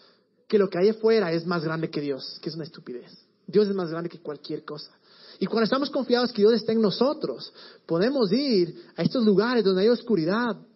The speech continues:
como decía ahí, tener la tentación y tratar de no pecar. Yo creo que hay el poder para eso. Pero no solo se trata de, de, de, de quién yo soy, de cómo actúo, que es algo, les digo, muy importante.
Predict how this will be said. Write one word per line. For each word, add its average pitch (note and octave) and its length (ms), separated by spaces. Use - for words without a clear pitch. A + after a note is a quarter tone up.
como F#3 160
decía A#3+ 260
ahí, D4+ 340
tener E3 160
la G#3+ 80
tentación G#3 520
y - 80
tratar F3+ 220
de C4 60
no C#4 120
pecar. C#4 360
Yo G3 100
creo C4 140
que - 80
hay C4 60
el C4 80
poder B3+ 240
para B3+ 180
eso. D#4+ 180
Pero B3+ 160
no F4 120
solo A4 200
se C4 140
trata C#4 400
de, A3+ 180
de, F#3 180
de, E3+ 380
de F#3 220
quién A3+ 220
yo A3+ 120
soy, G#3 320
de F#3 140
cómo G#3+ 240
actúo, G3 320
que A#3 100
es A3+ 60
algo, D4+ 260
les F3 160
digo, A#3 120
muy G#3 120
importante. A#3 580